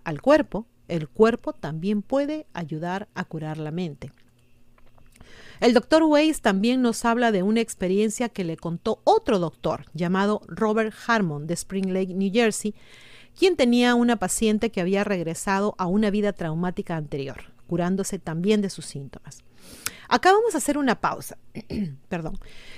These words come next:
Eh, si recuerdan, en el video anterior del primer libro del doctor Weiss,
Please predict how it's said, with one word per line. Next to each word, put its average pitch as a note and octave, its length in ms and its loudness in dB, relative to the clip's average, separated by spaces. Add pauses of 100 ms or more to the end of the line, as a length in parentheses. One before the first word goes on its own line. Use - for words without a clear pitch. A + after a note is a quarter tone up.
(120)
Eh, B3+ 200 6
si C4+ 140 4
recuerdan, A#3+ 640 6
en F#3+ 140 2
el F3 120 0
video F3+ 260 4
anterior G3+ 420 2
del F#3 120 0
primer F3 340 0
libro G3+ 260 2
del E3 100 -2
doctor E3+ 280 -4
Weiss, F3+ 400 -4